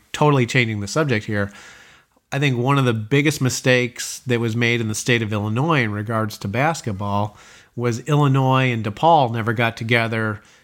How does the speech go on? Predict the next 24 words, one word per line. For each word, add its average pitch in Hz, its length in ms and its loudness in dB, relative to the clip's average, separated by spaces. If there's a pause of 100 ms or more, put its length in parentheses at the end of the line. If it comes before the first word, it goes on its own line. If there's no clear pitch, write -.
(140)
to 110 640 -2 (280)
create 117 440 0
an 104 340 -4
out-of-conference 113 880 -4
matchup. 123 640 -4 (720)
In 123 180 -4
that 147 260 -2
case, 117 420 0
the 120 180 -2
logic 120 420 0
was 113 120 -4
always, 117 300 -2
"Well, 120 120 0
we 147 120 4
don't 135 180 0
wanna 107 500 -2
dignify 117 560 0
the 110 160 -2
other 104 180 -6
program 120 800 0
as 98 340 -6 (480)
a 110 80 -4
legitimate 107 640 0
rival, 135 880 2